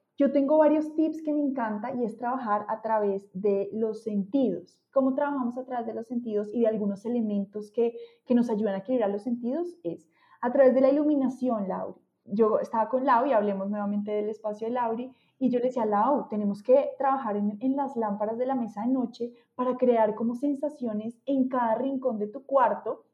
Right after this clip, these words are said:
tanto para tu esposo como para ti, de calidez, de querer llegar a ese espacio, de conectar en ese espacio ustedes dos, de poder tener como ese cerré la puerta y me conecté con otro lugar, dejé toda mi, mi vida afuera". Entonces eso lo logramos también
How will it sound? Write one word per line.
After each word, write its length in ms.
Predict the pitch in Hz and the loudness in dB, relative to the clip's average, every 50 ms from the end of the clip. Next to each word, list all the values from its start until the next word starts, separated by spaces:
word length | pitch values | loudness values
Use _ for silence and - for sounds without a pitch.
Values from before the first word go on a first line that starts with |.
| _ _ | _ _
tanto 320 | - 220 208 202 208 208 | -6 -4 -2 -2 -2 0
para 300 | 208 202 190 190 185 185 | 0 0 0 0 -2 -2
tu 80 | 190 202 | -6 -8
esposo 400 | 190 - - 208 202 208 220 - | -8 -6 -6 -6 -6 -6 -6 -8
como 180 | 247 247 247 | -8 -8 -6
para 240 | 247 254 254 262 - | -6 -6 -6 -6 -6
ti, 240 | - 240 240 240 - - _ _ _ _ | -4 -4 -4 -4 -6 -12 _ _ _ _
de 200 | 220 233 226 226 | 2 4 4 4
calidez, 600 | 226 214 202 202 208 208 208 214 214 214 214 208 208 | 2 2 0 2 2 0 0 0 0 -2 -2 -2 -4
de 100 | 214 214 | -4 -4
querer 260 | 226 208 208 196 190 | -2 -2 -2 -2 0
llegar 340 | 208 208 208 208 214 208 202 | -2 -2 -2 0 0 0 0
a 40 | |
ese 140 | 202 202 214 | -2 -2 -6
espacio, 640 | 214 208 - _ _ - 220 214 208 196 - 226 208 | -10 -10 -12 _ _ 0 2 2 2 0 -2 -2 -2
de 80 | 202 208 | -2 -2
conectar 500 | 202 214 208 208 208 208 - 214 202 196 | -4 -6 -4 -4 -6 -4 -4 -2 -2 -2
en 140 | 196 196 202 | -2 -4 -6
ese 160 | 202 202 214 | -6 -6 -8
espacio 380 | 208 214 - 214 208 202 214 208 | -10 -6 -4 -4 -4 -4 -6 -10
ustedes 480 | 208 - - 214 208 208 202 208 - | -10 -8 -6 -4 -2 -2 -4 -4 -2
dos, 420 | 208 226 233 226 220 220 220 220 - - _ _ _ _ | 0 2 2 4 2 0 -2 -4 -8 -16 _ _ _ _
de 120 | - 220 214 | 0 0 2
poder 300 | 220 214 208 196 202 - | 2 2 0 0 0 -2
tener 260 | 202 208 214 208 208 | -4 -4 -4 -4 -4
como 320 | - 226 226 240 240 240 | -2 -2 0 0 0 0
ese 280 | - 214 208 208 202 202 | -2 -4 -2 -2 -4 -4
cerré 360 | - - 247 226 214 214 202 | 0 0 0 0 2 0 0
la 200 | 202 196 196 - | 2 0 -2 0
puerta 480 | - 262 254 247 226 233 - - 254 254 | 4 4 4 4 4 0 -4 -4 -4 -2
y 80 | 262 262 | 0 0
me 140 | 233 220 - | 0 0 -2
conecté 480 | - 208 202 196 196 - - 196 180 | -4 -4 -4 -6 -6 -6 -6 -6 -6
con 220 | - - 202 202 - | -6 -8 -8 -4 2
otro 320 | - 262 254 254 254 262 269 | 6 6 6 6 4 0 0
lugar, 480 | 262 262 226 214 208 202 214 254 269 | 0 0 0 2 2 2 0 0 -2
dejé 260 | 226 208 214 208 196 | -2 -4 -4 -6 -8
toda 280 | 190 - - 226 226 220 | -6 -4 -2 -2 0 0
mi, 240 | 233 247 247 233 240 | 0 0 -2 -2 0
mi 160 | 226 226 226 | 0 0 2
vida 240 | 220 208 208 208 196 | 2 0 0 0 0
afuera". 500 | 196 196 - - 262 226 202 214 302 - - _ _ _ _ _ _ _ _ | 0 -2 0 2 2 2 2 -2 -6 -8 -14 _ _ _ _ _ _ _ _
Entonces 460 | 254 247 240 262 254 226 233 254 254 | 0 4 6 6 4 6 4 2 2
eso 160 | 269 262 277 | 2 0 2
lo 100 | 285 294 | 4 4
logramos 440 | 294 285 269 247 220 202 202 208 - | 6 6 4 4 2 0 -2 -4 -4
también 400 | - 254 233 226 247 302 359 - | -4 -2 0 0 0 0 -2 -4